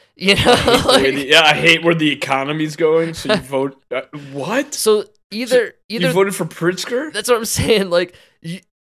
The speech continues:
Speaker 1: you hate the direction we're heading in and the way we've been rolling, but you're sticking with the driver?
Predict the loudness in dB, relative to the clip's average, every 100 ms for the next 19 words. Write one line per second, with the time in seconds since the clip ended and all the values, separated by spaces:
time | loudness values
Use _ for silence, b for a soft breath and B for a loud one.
0 | _ -10 -6 -6 -6 -8 -8 -6 -4 -2
1 | -4 -4 -6 -4 -4 -4 -4 -6 -8 -12
2 | -16 _ -12 -10 -10 -8 -6 -4 -4 -4
3 | -6 -4 -2 -2 -4 -8 -8 -12 -10 -10
4 | -10 -10 -10 -10 -8 -4 -4 -4 -8 -14